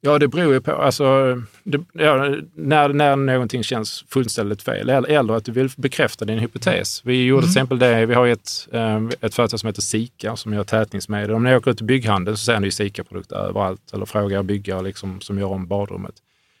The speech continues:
Speaker 1: Då kan vi bara åka ut och titta på, jämföra priserna mellan Sikas och, och konkurrenterna, och inte alltid, men ofta så är ju Sika väldigt mycket dyrare. Och då tänker ju ni säkert, "Oj, det är ju inte bra."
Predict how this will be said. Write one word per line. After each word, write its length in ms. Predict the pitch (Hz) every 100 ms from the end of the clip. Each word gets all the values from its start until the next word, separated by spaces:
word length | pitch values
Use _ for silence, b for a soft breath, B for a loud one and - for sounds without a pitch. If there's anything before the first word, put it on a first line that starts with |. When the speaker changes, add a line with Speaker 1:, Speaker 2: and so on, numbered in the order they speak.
| _ _ _ _
Speaker 1:
Då 100 | -
kan 120 | 185 117
vi 60 |
bara 240 | 117 185 156
åka 160 | -
ut 120 | 160
och 80 | 139
titta 260 | 156 156 113
på, 120 | 135
jämföra 360 | 139 156 - 110
priserna 380 | 151 151 131
mellan 240 | 123 127 123
Sikas 640 | - 135 131 110 113 -
och, 180 | 127 110 -
och 140 | 117
konkurrenterna, 680 | 123 117 143 101 95 110 117
och 260 | 120 - _ _ _ _ -
inte 180 | 127 127
alltid, 440 | 151 117 151 127
men 120 | 120
ofta 300 | 135 - 107
så 100 | 104
är 60 | -
ju 100 | 110
Sika 360 | - 123 -
väldigt 220 | 117 127 117
mycket 240 | 117 107
dyrare. 400 | 113 123 - - - _
Och 60 | -
då 40 |
tänker 320 | 113 139 127 120
ju 40 |
ni 140 | 117
säkert, 300 | 107 110 101 -
"Oj, 240 | 131 101
det 60 | 95
är 40 |
ju 60 | 156
inte 120 | 170
bra." 220 | 92 87